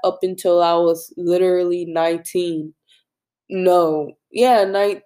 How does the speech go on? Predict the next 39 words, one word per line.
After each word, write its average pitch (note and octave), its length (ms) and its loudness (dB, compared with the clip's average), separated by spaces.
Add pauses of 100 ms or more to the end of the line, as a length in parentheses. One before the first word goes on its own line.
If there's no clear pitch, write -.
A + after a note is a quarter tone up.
(160)
until B3 260 2
I A#3 120 6
was A#3 200 -2
twenty-one, G3 680 -2
from E3 200 -12
juvie, A#3 760 -8
and F3+ 200 -6
then F3+ 160 -6
I F3+ 60 -4
was F3 140 -2
about E3+ 180 -6
to E3+ 100 -8
get E3+ 200 -6
deported. D#3+ 720 -2 (400)
So, F3+ 560 4 (380)
I G3 160 2
have G#3+ 240 0
a F#3 160 0
real F3+ 560 -2
big F3 240 -6 (120)
issue G#3+ 540 -8
with F#3 320 -4
people F3 560 -6
telling F3 480 -4
me, E3 520 -6
like, E3 440 -6 (460)
trying F#3 320 2
to E3 260 0
confine E3+ 520 -4
me E3 120 -4
and E3 140 -8
tell E3 300 -4
me E3 140 -4
what D#3+ 220 -4
to E3+ 160 -14
do, D#3+ 360 -2 (440)
especially F3+ 640 0
when E3+ 240 -2
I'm D#3 200 -4